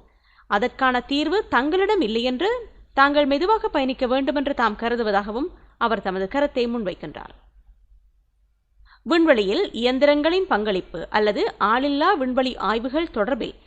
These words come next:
ரீஸ் பிரபு தனக்கென ஒரு நிலைப்பாட்டை வெளிப்படுத்துகிறார். எனினும், மனித மற்றும் ரோபோ ஆய்வுகள் ஒன்றிணைந்து தீவிர சூழல்களை சமாளிக்க மனிதர்களே ஒரு பகுதி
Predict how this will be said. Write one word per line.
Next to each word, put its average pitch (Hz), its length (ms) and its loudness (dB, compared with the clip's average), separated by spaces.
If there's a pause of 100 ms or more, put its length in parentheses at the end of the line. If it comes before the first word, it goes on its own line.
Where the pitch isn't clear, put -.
(260)
ரீஸ் 262 360 -2
பிரபு 240 420 -2
தனக்கென 254 500 -2
ஒரு 214 180 -2
நிலைப்பாட்டை 262 600 0
வெளிப்படுத்துகிறார். 285 720 -2 (880)
எனினும், 277 380 0 (260)
மனித 262 460 0
மற்றும் 247 320 -2
ரோபோ 262 420 2
ஆய்வுகள் 233 580 0
ஒன்றிணைந்து 233 600 -2 (440)
தீவிர 403 400 2
சூழல்களை 254 520 -2
சமாளிக்க 226 680 -2
மனிதர்களே 226 760 -2
ஒரு 339 280 0
பகுதி 254 320 -4